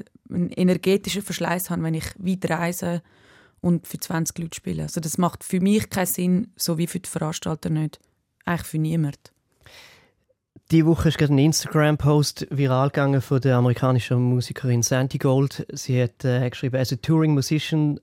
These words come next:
Speaker 2: I don't think anyone anticipated the new reality that awaited us.“ Da steckt all das drin, was du beschreibst. Ähm, der Aufwand, der logistisch, der finanziell, wo viel höher ist wie früher.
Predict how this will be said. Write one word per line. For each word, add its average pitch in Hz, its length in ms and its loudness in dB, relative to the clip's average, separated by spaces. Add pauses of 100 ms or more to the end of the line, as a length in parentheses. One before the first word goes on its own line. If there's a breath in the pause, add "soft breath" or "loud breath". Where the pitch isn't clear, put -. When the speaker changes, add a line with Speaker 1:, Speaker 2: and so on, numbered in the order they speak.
(120)
Speaker 2:
I 135 160 0
don't 131 240 0
think 135 300 -2
anyone 139 480 0
anticipated 131 800 -4
the 123 60 2
new 120 200 2
reality 120 520 -2
that - 280 -6
awaited 120 480 -2
us.“ - 240 -8
Da 120 100 -8
steckt - 320 -6
all 135 140 0
das 131 160 -6
drin, 139 240 -2
was 131 80 -2
du 127 80 -4
beschreibst. 143 560 -2 (460 loud breath)
Ähm, 127 280 2 (160)
der - 140 0
Aufwand, 151 480 2
der 131 80 0
logistisch, 143 800 -4
der 123 80 -4
finanziell, 127 800 2
wo 120 320 -4 (260)
viel 147 220 0
höher 151 260 2
ist 139 200 -6
wie 139 80 -2
früher. 143 400 -2